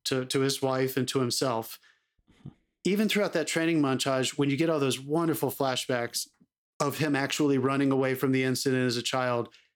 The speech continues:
even though we're supposed to be feeling like Jonathan Majors was becoming more and more of a cocky asshole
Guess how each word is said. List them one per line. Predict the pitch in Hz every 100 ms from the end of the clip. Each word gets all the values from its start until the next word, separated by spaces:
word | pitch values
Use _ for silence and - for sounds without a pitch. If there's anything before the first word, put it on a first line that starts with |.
| _ _ _ 180
even | 214 220
though | 196 156
we're | 156 160 151
supposed | - 165 -
to |
be | 139 123
feeling | 123 156 165
like | 135 117
Jonathan | 139 139 131 131
Majors | 135 131 127 135
was | 131
becoming | 131 143 143 131 131
more | 143 139
and | 131
more | 139 131
of |
a | 127
cocky | - 143 139 120
asshole | 123 139 - 127 117